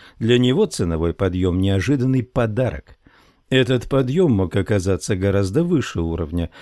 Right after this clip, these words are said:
на который рассчитывал хеджер, чтобы сохранить стоимость того, чем уже владеет. Итак, допустим, что коммерческий трейдер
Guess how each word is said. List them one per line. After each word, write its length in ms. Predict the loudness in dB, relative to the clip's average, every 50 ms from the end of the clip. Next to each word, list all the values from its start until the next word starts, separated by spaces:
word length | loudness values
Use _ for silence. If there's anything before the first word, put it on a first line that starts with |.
| -20 -6 0
на 160 | 2 2 2
который 480 | 2 0 0 0 0 0 0 0 0 -2
рассчитывал 640 | -2 -2 -4 -4 -4 -6 -6 -4 -4 -2 -2 -2 -2
хеджер, 440 | -2 0 0 0 0 0 -4 -4 -6
чтобы 320 | -6 -6 -6 -6 -4 -4
сохранить 560 | -6 -6 -6 -6 -4 -4 -4 -2 -4 -4 -6
стоимость 640 | -6 -2 0 2 2 2 2 2 0 -2 -4 -10 -16 -20 -20 -20 -20 -6 -2
того, 300 | 0 2 2 2 0 -2
чем 280 | -2 -2 0 0 2
уже 320 | 0 0 0 0 0 -2 -2 -8 -12 -6
владеет. 720 | -2 0 0 2 2 2 0 -2 -4 -6 -8 -8 -12 -14 _ _ _ _ _ _ _ _ 2
Итак, 420 | 4 4 4 4 2 0 0 2
допустим, 640 | 0 -2 -2 -2 -2 -2 -2 -2 -2 -2 -2 -2 -2
что 240 | -2 -2 -2 -2
коммерческий 720 | 0 0 -2 0 0 -2 -4 -6 -8 -8 -8 -6 -6 -6 -4
трейдер 440 | -2 -2 -2 -2 0 -2 -4 -4